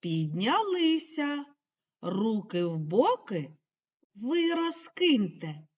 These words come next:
і птахами ввись полиньте. Молодці, діточки, гарно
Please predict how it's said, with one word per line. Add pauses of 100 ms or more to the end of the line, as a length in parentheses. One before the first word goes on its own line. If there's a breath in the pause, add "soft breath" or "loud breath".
(420)
і
птахами (260)
ввись
полиньте. (720)
Молодці,
діточки, (300)
гарно